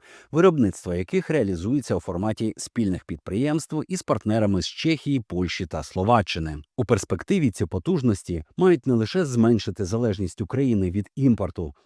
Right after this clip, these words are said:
але й, як у випадку з Гріпенами, стати частиною оборонного ланцюга постачання нато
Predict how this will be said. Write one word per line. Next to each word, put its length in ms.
але 260
й, 80
як 200
у 60
випадку 400
з 80
Гріпенами, 680
стати 400
частиною 640
оборонного 600
ланцюга 520
постачання 680
нато 440